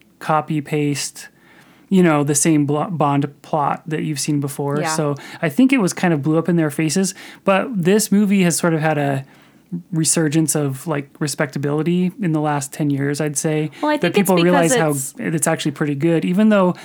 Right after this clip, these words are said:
Speaker 1: like, um, you know,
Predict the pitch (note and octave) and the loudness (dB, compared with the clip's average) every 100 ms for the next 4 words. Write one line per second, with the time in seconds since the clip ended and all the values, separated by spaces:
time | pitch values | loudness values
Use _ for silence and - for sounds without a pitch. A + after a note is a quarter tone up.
0 | - - - E3 - - - - - - | -20 -6 -2 -2 -4 -20 -20 -20 -20 -20
1 | _ - E3+ D#3 D3+ D3 D3 - _ _ | _ -4 0 2 2 2 0 -4 _ _
2 | _ _ - F3 F3 E3 D#3 | _ _ -2 2 4 4 2